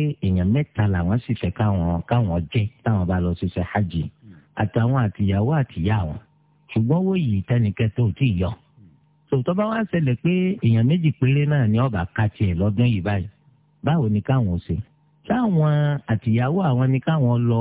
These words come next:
kí màmá ó ṣe sùúrù náà? Àbáwọn àtìyá àwọn ni káwọn lọ kíyàwó ṣe sùúrù náà? Èwo ni káwọn mú nínú méjèèjì?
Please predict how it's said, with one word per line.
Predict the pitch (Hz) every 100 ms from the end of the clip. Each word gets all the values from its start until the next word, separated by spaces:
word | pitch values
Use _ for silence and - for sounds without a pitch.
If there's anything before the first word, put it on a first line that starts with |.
| 113
kí | - 165
màmá | 143 104
ó | 117
ṣe | - 110
sùúrù | - 120 139
náà? | 113 107 - _ _ _ _ _
Àbáwọn | 110 110 165 202 151 139 135 147
àtìyá | - 110 - 117 185
àwọn | 135 127
ni | 131
káwọn | - 170 139 120
lọ | 117 117 120
kíyàwó | - 160 151 101 107
ṣe | - 98
sùúrù | - 104 123
náà? | 101 - _ _ _ _ -
Èwo | 98 107
ni | 107
káwọn | 110 135 110 92
mú | 98
nínú | 101 92
méjèèjì? | 104 101 107 95